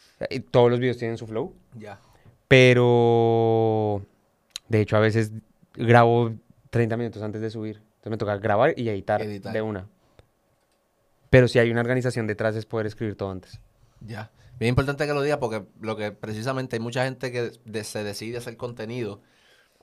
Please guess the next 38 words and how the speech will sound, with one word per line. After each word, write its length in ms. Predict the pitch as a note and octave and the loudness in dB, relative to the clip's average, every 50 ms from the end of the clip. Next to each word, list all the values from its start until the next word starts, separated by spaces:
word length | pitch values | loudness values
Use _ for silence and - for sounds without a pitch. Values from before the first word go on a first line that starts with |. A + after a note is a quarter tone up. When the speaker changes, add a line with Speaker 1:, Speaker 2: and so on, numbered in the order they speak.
| _ _ _ _ _ _ _ _ _ _ _ - | _ _ _ _ _ _ _ _ _ _ _ -12
Speaker 2:
y 320 | A#2+ A#2+ A#2+ A#2 A#2+ A#2 | -8 -6 -6 -4 -6 -6
por 200 | A#2 B2 A#2+ A2+ | -4 -2 -2 0
X 180 | A#2+ B2+ C3+ D3 | -2 -2 -2 -2
o 60 | D#3 D3+ | -2 0
Y 100 | D#3 D#3 | 0 0
razón, 420 | D#3+ D#3+ D3+ C#3 E3+ F3 F3+ E3+ | 0 0 -2 0 -2 -2 -2 -2
pues 180 | - D3+ C#3 C3 | -4 -4 -6 -6
dicen, 240 | C3+ C3+ C3+ D3 C#3 | -8 -8 -8 -6 -4
"Ah, 120 | D#3 E3+ D#3 | -4 -2 -2
no 100 | D3+ D3 | -2 -2
lo 100 | D3 D3+ | -2 0
voy 140 | D#3 E3 | 0 0
a 40 | D#3+ D3+ | -2 -2
hacer", 300 | D3 D#3+ D#3 D#3 D3+ D3 | -2 -2 -2 -2 -2 -2
o 200 | C#3 C3 B2+ B2 | 0 0 0 0
"Es 60 | A#2+ A#2+ | -2 -4
que 140 | - D3+ | -6 -6
no 120 | D3 D3 C#3 | -6 -6 -6
tengo 240 | C#3+ D3 D3+ D3 D3 | -6 -6 -2 0 2
la, 180 | C#3+ C#3 C3+ - | 2 2 2 2
la 120 | C3 B2 | 0 -2
facilidad 380 | B2 C3 A#2+ C3 B2+ B2 A#2+ C3 | -2 -2 -4 -4 -2 0 0 0
de 60 | C#3 | 0
trabajarlo 520 | - C#3+ C#3 C#3 B2+ B2+ C3 C#3 C#3 C#3+ | 0 0 2 2 2 2 0 0 0 -2
al 100 | C3+ C3 | -4 -4
nivel 260 | B2+ A#2+ A#2 B2+ C3+ | -4 -4 -4 -4 -4
que 100 | C3+ D3 | -4 -6
lo 80 | C3+ B2+ | -6 -4
trabajan 360 | A#2+ A#2+ A#2 A#2 C3+ C#3 B2+ | -2 -2 -2 0 -2 -2 -4
ellos". 260 | B2+ C3 C3+ A#2+ A#2 | -6 -6 -6 -6 -6
Yo 100 | A#2 B2+ | -6 -6
creo 120 | B2 D3+ D#3 | -4 -4 -4
que 80 | D3+ D3 | -4 -2
cada 200 | - B2+ C3 C3+ | 0 0 0 0
cual 160 | C3+ C#3+ C#3+ | 0 -2 -6
tiene 160 | C#3+ D3+ C#3+ C#3+ | -6 -8 -12 -12
un 80 | C#3 | -10
proceso, 520 | - C#3 A#2+ A#2+ - G#2+ A2+ A#2+ A2 G2+ | -8 -8 -8 -8 -8 -10 -10 -10 -12 -16